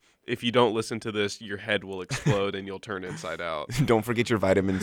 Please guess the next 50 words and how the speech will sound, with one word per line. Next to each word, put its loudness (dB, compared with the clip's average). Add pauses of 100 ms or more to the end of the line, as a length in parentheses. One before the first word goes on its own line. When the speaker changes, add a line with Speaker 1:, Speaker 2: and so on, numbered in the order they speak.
(140)
Speaker 1:
<laughs> 0
Speaker 2:
C. 0
Speaker 1:
Have, 2
have, -2
like, 4
exclamation 0
points -2
and -4
in -6
bold, -2 (180)
like, -2 (320)
"If 0
you -2
don't 6
listen 0
to 0
this, 0
you -6
have 4
seven 4
days. 2
You 12
have 10
Speaker 2:
<laughs> 2
Speaker 1:
seven 6
days 4
before -6
something -4
terrible -4
happens -12
to -12
you." -14 (760)
That 4
should 0
be 4
the -2
title 0
of -6
our -4
Speaker 2:
I 10
don't 12
think 6
we 4
Speaker 1:
episode. 0
Speaker 2:
can 2
make 2
that -6
the -20
title. 0 (460)
Speaker 1:
Why? -6